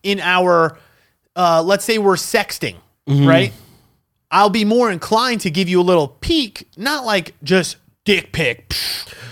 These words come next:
Speaker 2: But, like,
Speaker 1: It's
Speaker 2: like,
Speaker 1: like,
Speaker 2: oh.
Speaker 1: video, my dick's in it.
Speaker 2: Oh, oh, oh,
Speaker 1: Understand what I'm
Speaker 2: okay,
Speaker 1: saying?
Speaker 2: okay, okay.
Speaker 1: Where, like, the other girl, because she's asking for it,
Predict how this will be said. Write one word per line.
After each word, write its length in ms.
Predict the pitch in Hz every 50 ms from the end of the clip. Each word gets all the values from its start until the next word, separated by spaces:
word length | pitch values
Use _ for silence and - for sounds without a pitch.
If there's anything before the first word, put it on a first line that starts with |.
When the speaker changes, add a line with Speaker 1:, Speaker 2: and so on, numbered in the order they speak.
| -
Speaker 2:
But, 100 | - 175
like, 280 | 190 208 196 190 185 180 -
Speaker 1:
It's 220 | 247 233 202 -
Speaker 2:
like, 260 | 254 254 233 226 185
Speaker 1:
like, 20 | 160
Speaker 2:
oh. 60 | 170
Speaker 1:
video, 680 | 208 269 277 262 247 240 233 226 220 214 208 214 - -
my 180 | 190 190 185 185
dick's 380 | 156 - 214 220 - - - -
in 220 | 190 202 202 185
it. 380 | 151 - - _ - - - - -
Speaker 2:
Oh, 80 | 107
oh, 880 | 113 127 127 127 127 127 127 123 123 123 120 113 98 87 107 113 117 110 98
oh, 80 | 107 -
Speaker 1:
Understand 460 | 208 214 214 196 - 226 220 214 202
what 40 | 196
I'm 40 | 196
Speaker 2:
okay, 100 | 180 -
Speaker 1:
saying? 240 | - 185 185 196 220
Speaker 2:
okay, 200 | 220 - - - 101
okay. 180 | 104 101 - 220
Speaker 1:
Where, 120 | 254 262
like, 180 | 247 247 233 196
the 160 | - 233 -
other 280 | - 262 330 339 370 330
girl, 220 | 214 214 214 202
because 380 | 190 190 170 - - 247 302 302
she's 180 | - 233 165
asking 380 | - - 170 190 185 - 240 233
for 220 | 196 - 247 269 302
it, 140 | 349 339 -